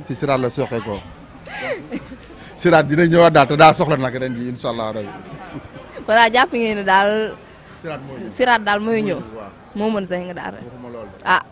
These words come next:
Speaker 1: Dama ni Sirat mooy ñëw.
Speaker 2: Ah. <laughs> Mooy ñëw, ça veut dire que ni kon jàpp ngeen ni kon yéen, yéen a mën Zeng.
Speaker 1: Waaw, non, Sirat xam nga, Sirat dafa nekk équipe bu mag,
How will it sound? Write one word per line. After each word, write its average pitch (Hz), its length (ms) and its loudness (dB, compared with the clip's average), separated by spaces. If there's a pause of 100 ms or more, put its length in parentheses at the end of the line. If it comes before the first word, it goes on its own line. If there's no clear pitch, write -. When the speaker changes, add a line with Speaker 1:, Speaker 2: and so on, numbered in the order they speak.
(100)
Speaker 1:
Dama 131 160 -18
ni 123 140 -18
Sirat 127 280 -16
mooy 117 120 -18
ñëw. 113 160 -20 (300)
Speaker 2:
Ah. 262 200 -2 (600)
<laughs> 427 560 -16
Mooy 330 180 -4
ñëw, 330 180 -2
ça 320 200 -2
veut 320 80 -12
dire 320 160 -12
que 320 100 -12
ni 294 60 -10
kon 277 180 -8
jàpp 269 180 -4
ngeen 269 200 -8
ni 240 80 -8
kon 240 120 -6
yéen, 233 180 -8
yéen 247 160 4
a 262 40 6
mën 254 200 2
Zeng. 214 200 4
Speaker 1:
Waaw, 220 140 -4
non, 185 180 -6
Sirat 190 260 2
xam 214 200 2
nga, 214 180 4 (260)
Sirat 170 280 4 (100)
dafa 165 140 -2
nekk 196 160 0
équipe 170 180 -2
bu 151 100 -2
mag, 151 160 0